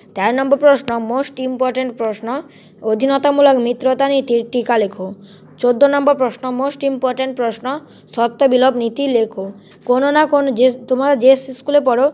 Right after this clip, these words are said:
সেই স্কুলে এই দুটো বা এই দুটোর মধ্যে যে কোনো একটা দেবে must।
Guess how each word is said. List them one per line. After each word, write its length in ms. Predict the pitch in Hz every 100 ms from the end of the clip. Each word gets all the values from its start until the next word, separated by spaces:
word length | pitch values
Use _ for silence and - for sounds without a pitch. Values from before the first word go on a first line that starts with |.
| - _
সেই 160 | - 269
স্কুলে 280 | 269 285 269 254
এই 160 | 254 240
দুটো 280 | 247 214 285
বা 100 | 277
এই 80 | 269
দুটোর 240 | 220 233 277
মধ্যে 180 | 285 233
যে 120 | 240
কোনো 220 | 240 277
একটা 280 | 277 262 277
দেবে 240 | 233 233 254
must। 440 | 240 233 202 -